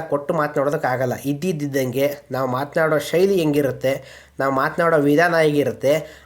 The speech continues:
ಅದನ್ನು ಹಾಗೆ ಮುಖಕ್ಕೆ ರಾಚಿದಾಗೆ ನಮ್ಗೆ ಅನಿಸಿದ್ದು, ಅಂದರೆ ತೋಚಿದ್ದು ಗೀಚಿದ್ದು ಅಂತ ಹೇಳ್ತಾರಲ್ಲ, ಇದು ಸೂಕ್ತವಾದ ಪದ. ಅದೇ ರೀತಿಯೇ ಹೇಳಿದಾಗ, "ಓ, ಇಂಥ ಕಾಲಘಟ್ಟದಲ್ಲಿ ಈ ಥರ ಮಾತನಾಡ್ತಿದ್ರು, ಜೀವನ ಶೈಲಿ ಹಿಂಗಿತ್ತು, ಅವ್ರು ಮಾಡೋಂಥ ಕೆಲಸ ಅಥವಾ ಸಮಾಜದಲ್ಲಿ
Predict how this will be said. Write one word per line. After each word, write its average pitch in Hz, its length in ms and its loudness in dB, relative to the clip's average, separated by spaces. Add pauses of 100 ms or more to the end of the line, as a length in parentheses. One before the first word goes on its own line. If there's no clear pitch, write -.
ಅದನ್ನು 147 280 0
ಹಾಗೆ 170 400 -2
ಮುಖಕ್ಕೆ 147 420 -2
ರಾಚಿದಾಗೆ 151 640 0
ನಮ್ಗೆ 139 260 -2
ಅನಿಸಿದ್ದು, 151 500 -2
ಅಂದರೆ 127 240 -2
ತೋಚಿದ್ದು 165 580 0
ಗೀಚಿದ್ದು 156 480 -2
ಅಂತ 135 140 0
ಹೇಳ್ತಾರಲ್ಲ, 127 540 -2
ಇದು 151 220 0
ಸೂಕ್ತವಾದ 156 440 -2
ಪದ. 131 360 -2 (360)
ಅದೇ 156 260 0
ರೀತಿಯೇ 180 360 0
ಹೇಳಿದಾಗ, 147 420 2 (520)
"ಓ, 143 120 2
ಇಂಥ 151 220 0
ಕಾಲಘಟ್ಟದಲ್ಲಿ 170 800 -4
ಈ 151 40 -2
ಥರ 151 200 0
ಮಾತನಾಡ್ತಿದ್ರು, 147 760 0
ಜೀವನ 147 380 0
ಶೈಲಿ 147 300 0
ಹಿಂಗಿತ್ತು, 147 640 0 (340)
ಅವ್ರು 143 160 0
ಮಾಡೋಂಥ 156 420 0
ಕೆಲಸ 143 440 -2
ಅಥವಾ 147 320 0
ಸಮಾಜದಲ್ಲಿ 147 840 0